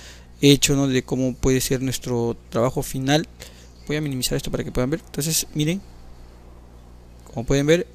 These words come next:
ahí está, como que se desplaza, está texturizado. Lo que sí faltaría es un entorno para poder, este, culminar este proyecto, ¿no? Entonces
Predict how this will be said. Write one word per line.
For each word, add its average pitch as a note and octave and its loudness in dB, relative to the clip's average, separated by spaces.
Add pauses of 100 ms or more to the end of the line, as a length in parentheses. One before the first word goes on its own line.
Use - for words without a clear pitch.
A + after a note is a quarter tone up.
(220)
ahí A#2+ -2
está, D#3+ -2 (1120)
como B2 -10
que - -8
se B2 -2
desplaza, D3 2 (880)
está A2+ -2
texturizado. G3+ 2
Lo F#3+ 0
que C#3+ 0
sí - -2
faltaría C3 4
es - 0
un C#3 -2
entorno E3+ 4 (720)
para D#3 12
poder, D3 10
este, C3 4 (360)
culminar C3 0
este - -8
proyecto, A2+ -2
¿no? C#3 -8
Entonces G#3+ 0